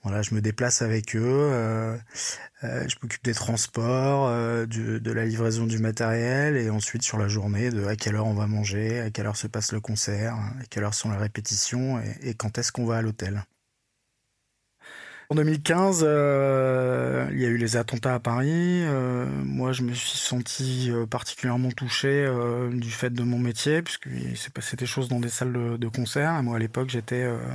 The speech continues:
j'étais régisseur d'une, d'une salle de spectacle aussi. Ça a été le moment, euh, pour moi un peu de me poser des questions sur, euh, ce que j'avais envie de faire, euh, de, de plus, euh,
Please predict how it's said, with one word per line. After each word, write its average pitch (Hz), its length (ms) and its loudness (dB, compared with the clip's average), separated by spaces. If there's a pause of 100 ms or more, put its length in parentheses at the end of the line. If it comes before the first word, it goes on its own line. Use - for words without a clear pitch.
(260)
j'étais 120 400 -6
régisseur 120 500 -2
d'une, 123 160 -2
d'une 117 260 -4
salle 123 180 -2
de 123 80 -4
spectacle 120 460 -6
aussi. 135 220 -2 (1120)
Ça - 120 2
a - 20 6
été 127 180 2
le 131 60 4
moment, 147 640 4
euh, 131 120 4
pour 123 220 -4
moi 135 240 4
un 147 80 4
peu 143 240 2
de 156 40 2
me 135 440 2
poser 131 320 2
des 131 100 2
questions 147 520 0
sur, 135 300 2
euh, 123 680 2
ce - 100 -4
que - 100 -8
j'avais 123 240 0
envie 123 240 0
de 110 80 -8
faire, 135 380 2
euh, 117 380 2
de, 113 220 0
de 113 280 0
plus, 160 460 2
euh, 123 160 0